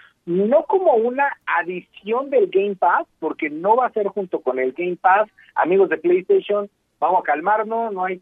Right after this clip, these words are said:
por qué enojarse más de lo que ya estamos viendo en esta guerra infinita, ¿no? Eh, es un servicio extra, como lo que originalmente era el E A Pass, ¿no?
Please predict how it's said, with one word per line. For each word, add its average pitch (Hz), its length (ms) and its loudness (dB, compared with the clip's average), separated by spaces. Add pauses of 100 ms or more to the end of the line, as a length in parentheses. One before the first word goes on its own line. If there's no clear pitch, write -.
por 151 140 -6
qué 180 120 -4
enojarse 160 380 -2
más 185 240 2
de 175 60 -4
lo 139 140 -6
que 135 180 -4
ya 160 400 4
estamos 147 420 -4
viendo 175 320 -4
en 147 100 -10
esta 147 220 -2
guerra 147 280 -2
infinita, 220 560 -2
¿no? 262 220 0 (540)
Eh, 160 380 4
es 196 160 -2
un 262 120 0
servicio 196 500 -2
extra, 262 440 0 (140)
como 311 200 -6
lo - 100 0
que - 100 -4
originalmente 196 680 0
era 185 180 4
el 165 240 -2
E 180 180 2
A 160 200 -4
Pass, 262 260 -2 (240)
¿no? 175 240 -4